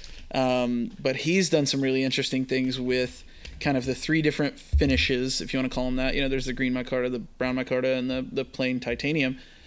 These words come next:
And then he's even got the Damascus, uh, upgrade kits. And, and seeing things like that as a collector or a consumer on my end, I'm like, "That's cool. That's, that's what I like to see. A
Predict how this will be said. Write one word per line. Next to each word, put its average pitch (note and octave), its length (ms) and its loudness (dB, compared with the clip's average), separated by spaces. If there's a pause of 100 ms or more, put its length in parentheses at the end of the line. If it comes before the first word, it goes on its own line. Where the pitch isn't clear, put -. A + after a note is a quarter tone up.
(320)
And C#3 140 2
then C#3+ 80 4
he's C#3 160 2
even C#3 240 2
got B2+ 260 2
the C3 60 0
Damascus, B2+ 840 0 (440)
uh, B2+ 240 2
upgrade C#3 480 2
kits. - 380 -4
And, C#3 260 0
and C#3+ 220 2
seeing F#3 400 4
things D#3 360 2
like B2+ 340 -2
that C3+ 340 0 (640)
as C#3 360 4
a B2 100 2
collector D#3 680 4
or C3 140 6
a B2 40 0
consumer C#3+ 580 2
on B2+ 200 2
my C#3+ 240 4
end, C#3 240 4
I'm C3 140 2
like, C3 200 0
"That's B2 240 0
cool. - 260 -2
That's, C3+ 380 2
that's C#3 260 2
what C#3 100 2
I B2+ 80 2
like A#2 300 -4
to B2+ 100 -4
see. A#2 340 -2
A A2+ 60 -8